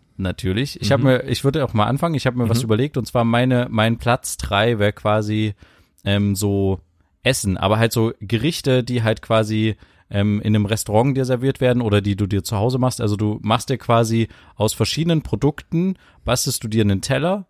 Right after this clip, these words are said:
Speaker 1: mit irgendwelchen Gerichten
Speaker 2: Mhm.
Speaker 1: und dann, äh, kriegst du den serviert oder servierst dir den selber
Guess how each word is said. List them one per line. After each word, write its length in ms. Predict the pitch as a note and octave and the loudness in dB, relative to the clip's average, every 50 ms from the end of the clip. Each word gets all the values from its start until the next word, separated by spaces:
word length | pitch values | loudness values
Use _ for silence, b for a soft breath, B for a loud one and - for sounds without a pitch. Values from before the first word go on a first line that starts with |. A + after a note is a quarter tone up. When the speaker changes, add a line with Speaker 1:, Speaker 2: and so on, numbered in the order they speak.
| _ _ - | _ _ -4
Speaker 1:
mit 240 | - A2 A2 A#2 - | 0 2 2 2 0
irgendwelchen 580 | B2+ B2 A#2+ A#2+ B2 A#2 A#2 A#2 A2+ - A#2 G#2+ | 2 2 2 4 4 4 2 2 2 2 -2 -2
Gerichten 580 | G#2 G#2 A2+ C#3 - - - F3 E3+ F3+ F3+ _ - | -2 -2 -4 -4 -6 -6 -6 -4 -4 -4 -4 _ -6
Speaker 2:
Mhm. 340 | G2+ F#2+ F2+ F2+ F#2 G#2 B2+ | -6 -4 -4 -4 -4 -6 -4
Speaker 1:
und 200 | - G#2 G#2 G2+ | -2 -2 0 2
dann, 360 | A#2+ A#2 A#2 A#2 A2+ A2+ A2+ | 4 4 4 4 4 2 0
äh, 360 | - - A2 A2 A2 A2 A2 A2 | -2 -2 0 2 2 2 0 0
kriegst 260 | - - C3 - - | -2 -4 -4 -2 -2
du 60 | C3+ A2+ | -2 0
den 160 | A#2 A#2 G#2+ | 2 2 2
serviert 400 | A2 G#2+ G2+ G#2+ A#2+ D3+ E3 C#3 | 2 0 0 0 0 -2 0 0
oder 200 | A#2 G2+ G#2 G2+ | 0 0 0 2
servierst 380 | F#2+ G#2+ G2 G#2 A#2+ A2+ - | 2 0 0 0 0 0 0
dir 100 | - G#2+ G2+ | -2 -2 0
den 180 | G2+ G2+ G2 | 0 0 0
selber 400 | F#2+ G#2 A#2 C3+ C#3+ D3+ D#3 D3+ | 0 0 0 2 2 0 -2 -2